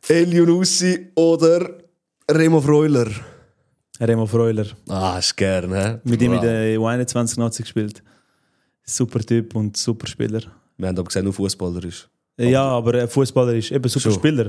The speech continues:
Speaker 1: Ah, sorry,
Speaker 2: Hab ich
Speaker 1: auch noch
Speaker 2: gesagt.
Speaker 1: natürlich.
Speaker 2: Ja,
Speaker 1: Ah,
Speaker 2: hab ich
Speaker 1: sorry,
Speaker 2: gesagt, hab ich
Speaker 1: sorry,
Speaker 2: gesagt.
Speaker 1: sorry. Remo Freuler oder Marco Streller?
Speaker 2: <laughs> Marco Streller.
Speaker 1: Marco Streller oder Alex Frey?
Speaker 2: Marco Streller.
Speaker 1: Marco Streller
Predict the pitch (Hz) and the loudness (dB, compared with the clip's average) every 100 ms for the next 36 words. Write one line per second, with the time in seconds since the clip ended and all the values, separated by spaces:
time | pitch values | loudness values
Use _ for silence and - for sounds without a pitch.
0 | 98 98 98 - 101 104 113 120 120 113 | -2 -2 -2 0 0 2 0 2 0 0
1 | 110 95 110 110 117 113 98 101 113 110 | -2 -2 0 0 0 -2 0 0 0 -2
2 | 104 107 117 107 - - - - - - | -4 -2 -2 -4 -8 -20 -20 -18 -18 -18
3 | - - - - - - - 135 156 180 | -18 -18 -18 -20 -20 -6 2 2 4 2
4 | 185 185 180 175 185 208 202 196 - - | 2 2 4 4 4 4 2 2 -4 2
5 | 175 180 185 175 175 - - 131 127 135 | 4 4 4 4 4 -4 -6 2 2 2
6 | - 127 - 120 135 131 101 92 - - | 2 0 2 0 2 0 0 -4 -10 -14
7 | - - 131 - 185 - 170 139 120 - | -10 -2 0 2 0 0 0 0 -4 -10
8 | _ _ _ _ _ - 160 147 113 _ | _ _ _ _ _ -8 -6 -6 -12 _
9 | - _ 117 123 127 120 - 120 120 110 | -20 _ 0 2 2 -2 0 0 0 -2
10 | 101 - _ - _ - 107 113 104 - | -6 -18 _ -20 _ -4 -2 0 -2 0
11 | 110 120 117 113 117 117 - 90 92 90 | 0 2 0 0 -2 -2 -4 -4 -6 -8
12 | _ _ 113 117 120 - 113 110 107 101 | _ _ -2 0 -2 0 0 0 -2 -6
13 | _ - - - 107 113 110 - 107 113 | _ -20 -10 0 0 0 -6 -2 0 0
14 | 117 | -2